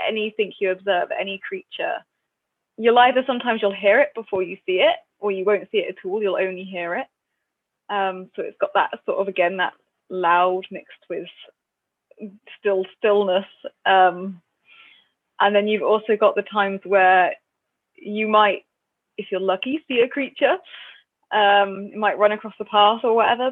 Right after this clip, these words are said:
but you will not hear a sound at all. And it's kind of that, those two opposing things of it being sort of, it can either be really loud but still hidden, or the opposite where it's, it's dead quiet but still moving.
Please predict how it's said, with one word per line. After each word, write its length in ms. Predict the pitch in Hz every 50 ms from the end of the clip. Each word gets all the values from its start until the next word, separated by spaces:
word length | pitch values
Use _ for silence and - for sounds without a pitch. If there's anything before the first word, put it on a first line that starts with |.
| 262
but 140 | - 185 -
you 340 | - 202 202 202 202 190 - - -
will 220 | 190 196 196 196
not 180 | 196 175 - 208
hear 160 | 208 185 170
a 80 | 175 -
sound 260 | 208 190 185 180 170
at 140 | 170 _ -
all. 320 | 196 165 185 - - - 196 _ _ _ _ _ _ _ _ _ _ _ _ _ _ _ _ - -
And 100 | 208 202
it's 200 | 196 - 214 _ -
kind 220 | 233 254 233 226 233
of 100 | 226 214
that, 200 | 226 208 - - - _ _ _ _ -
those 240 | 226 208 202 226 226 - - -
two 140 | 277 269 240
opposing 580 | 233 226 247 254 220 220 220 208 214 196 214 208
things 380 | - 233 220 208 196 196 185 185
of 120 | 190 175
it 220 | 190 170 - - -
being 300 | 214 196 190 190 196 196
sort 140 | - 196 -
of, 100 | 190 180
it 60 | -
can 100 | - 208
either 160 | 214 220 214 190
be 140 | 202 190
really 240 | 175 190 202 202 196 190
loud 380 | 190 185 185 190 254 320 277
but 100 | - - _
still 200 | _ - 190 185
hidden, 400 | 185 196 196 - 190 196 247 294 311 _ _ _ _ _ _ _ _ _ _ _ _ _ _ _ _ -
or 180 | 208 208 202
the 140 | 196 208 -
opposite 500 | 202 208 208 - 214 - - 196 - -
where 200 | - 202 190 190
it's, 180 | 190 - - - - _ _ _ _ _ -
it's 200 | - 190 - - _ _ _ _ _ - 214 196 _ -
dead 220 | - 208 190 190 -
quiet 520 | - 226 196 190 185 180 175 175 160 - - - _ _ _ _ -
but 80 | - - _
still 180 | - 202 190 185
moving. 680 | 185 190 190 196 202 - 147 123 117 139 160 190 180